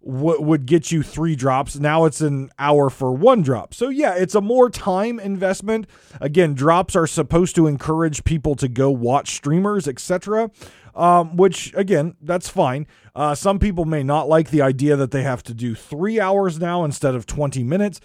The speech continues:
but the nice thing is you can rock it all out in one day. So, for example, for myself, I am working, um, from home today, so I have Behaving Beardly out on my T V,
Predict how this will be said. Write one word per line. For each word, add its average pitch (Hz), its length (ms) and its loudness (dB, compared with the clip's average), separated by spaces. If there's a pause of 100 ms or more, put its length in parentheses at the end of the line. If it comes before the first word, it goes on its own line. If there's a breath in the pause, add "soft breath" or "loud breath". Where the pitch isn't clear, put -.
(300 soft breath)
but 285 200 2
the 269 60 -2
nice 247 280 -6
thing 226 200 -2
is 202 200 0
you 233 80 -2
can 233 240 -4
rock 143 400 0
it 175 100 2
all 165 220 2
out 135 280 0
in 151 100 0
one 127 220 -2
day. 160 260 0
So, 135 240 -2
for 139 240 -2
example, 139 420 2
for 151 160 -2
myself, 143 520 -2
I 135 180 0
am 151 160 0
working, 151 560 -6 (180)
um, 127 400 -2 (300 soft breath)
from 170 340 4
home 156 380 0
today, 190 520 0 (180)
so 165 260 -2
I 170 280 2
have 160 440 0
Behaving 156 540 2
Beardly 185 520 4
out 156 260 4
on 170 180 0
my 165 220 -2
T 165 260 -4
V, 226 320 -2